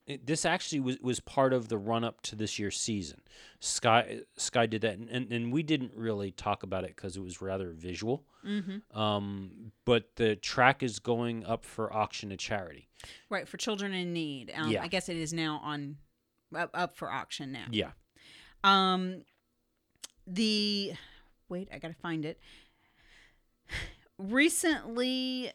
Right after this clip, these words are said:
Speaker 2: the, a rare McLaren F one car has become the most expensive British car ever sold, fetching a mere eight point eight million pounds.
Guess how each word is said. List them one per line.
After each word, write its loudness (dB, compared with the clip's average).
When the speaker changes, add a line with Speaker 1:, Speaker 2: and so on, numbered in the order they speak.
Speaker 2:
the, 6
a 6
rare 6
McLaren 2
F -4
one 2
car 2
has -6
become 0
the 0
most -2
expensive -4
British 0
car 4
ever 0
sold, -2
fetching 0
a 0
mere 4
eight 2
point -4
eight -4
million 0
pounds. -2